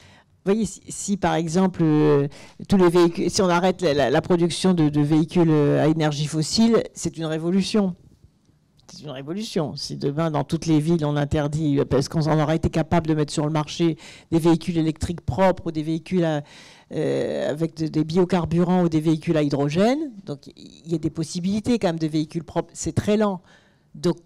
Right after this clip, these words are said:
commençons, commençons par changer le système du transport en ville, par exemple.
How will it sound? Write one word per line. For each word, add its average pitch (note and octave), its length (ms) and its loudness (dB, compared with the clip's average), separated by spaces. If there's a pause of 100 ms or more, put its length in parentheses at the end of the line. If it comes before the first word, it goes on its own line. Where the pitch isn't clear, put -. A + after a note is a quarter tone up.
(160)
commençons, G#3+ 440 4
commençons G3+ 460 2
par F#3 180 0
changer F3 280 2
le E3 80 -2
système A3 520 -2
du F3 120 -6
transport F3 420 -6
en F#3 120 -4
ville, F#3+ 380 0 (220)
par D3 140 -4
exemple. C#3+ 500 -8